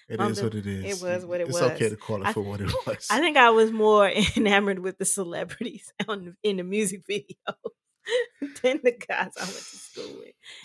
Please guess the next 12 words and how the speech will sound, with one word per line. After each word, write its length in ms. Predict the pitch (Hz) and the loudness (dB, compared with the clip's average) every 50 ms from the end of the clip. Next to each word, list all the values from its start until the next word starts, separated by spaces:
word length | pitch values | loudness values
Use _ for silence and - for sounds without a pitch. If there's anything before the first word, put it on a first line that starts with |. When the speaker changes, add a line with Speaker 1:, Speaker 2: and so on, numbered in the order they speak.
| - _ _ | -20 _ _
Speaker 2:
And 140 | 247 247 247 | -8 -4 -4
they 100 | 247 294 | -4 -4
was 220 | 330 302 262 269 - | -4 -6 -8 -10 -6
cool, 240 | - 190 190 180 165 | -6 -4 -4 -4 -6
but 160 | 160 165 - | -10 -12 -10
they, 260 | 180 170 185 - - - | -10 -10 -10 -12 -14 -14
you 120 | 214 196 | -16 -14
know, 160 | 190 180 - 73 - | -14 -16 -18 -18 -20
it 100 | 202 190 | -16 -14
just 160 | 190 185 185 | -14 -14 -12
wasn't 260 | 170 170 - - 104 | -12 -12 -12 -14 -14
it. 180 | 101 95 - | -16 -18 -18